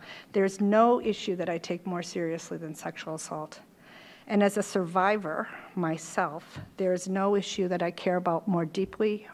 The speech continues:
or personally. My story is not very different from those I hear about every single day from Peace Corps volunteers. During my service, I was sexually assaulted by a person in authority over me, and I chose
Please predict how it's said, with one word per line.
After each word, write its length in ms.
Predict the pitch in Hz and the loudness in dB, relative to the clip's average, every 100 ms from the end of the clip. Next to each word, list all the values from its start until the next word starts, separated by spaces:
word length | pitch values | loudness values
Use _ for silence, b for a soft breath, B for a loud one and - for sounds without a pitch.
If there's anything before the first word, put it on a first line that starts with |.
| - | -4
or 80 | 196 | -4
personally. 800 | - 190 185 - 151 151 160 - - B B B B B | 0 0 0 -4 -4 -6 -10 -16 -20 B B B B B
My 240 | 226 226 277 | 6 8 8
story 480 | 277 - 277 269 | 6 8 10 10
is 200 | 214 190 | 6 2
not 260 | 180 196 214 | 6 6 6
very 240 | 226 220 | 6 4
different 440 | 208 190 - 160 - - - | 4 0 -2 -8 -8 -14 -20
from 200 | - 175 | -8 -6
those 320 | 175 175 190 190 | -4 -4 -6 -8
I 140 | 190 | -10
hear 220 | 185 196 | -8 -8
about 260 | 185 175 170 | -8 -8 -10
every 160 | 170 | -10
single 300 | 165 - 185 | -14 -12 -12
day 140 | 175 160 | -12 -14
from 200 | - 170 | -14 -14
Peace 220 | - 170 | -14 -14
Corps 160 | - 165 | -12 -12
volunteers. 720 | 156 156 160 160 151 147 - _ _ B B B B B 202 | -12 -12 -12 -12 -14 -16 -20 _ _ B B B B B 0
During 280 | 233 240 | 2 4
my 120 | 240 240 | 4 2
service, 460 | 240 240 247 247 - | 2 0 0 -4 -4
I 100 | 226 | -2
was 160 | 240 | -2
sexually 460 | 247 214 226 - 214 | -2 -2 -4 -4 -4
assaulted 580 | 196 - 196 196 247 208 | -4 -2 -2 -2 -4 -2
by 160 | 196 | -2
a 80 | 185 | -2
person 560 | 180 - 226 - 240 240 | -4 -8 -10 -6 -6 -4
in 160 | 202 190 | -4 -6
authority 500 | - 202 190 185 - | -4 -2 0 -2 -4
over 280 | 196 196 175 | -6 -6 -6
me, 340 | 165 190 - | -8 -10 -12
and 180 | 202 185 | -8 -6
I 200 | 202 214 | -4 -4
chose 600 | 220 - 208 202 202 - | -4 -2 0 0 -2 -8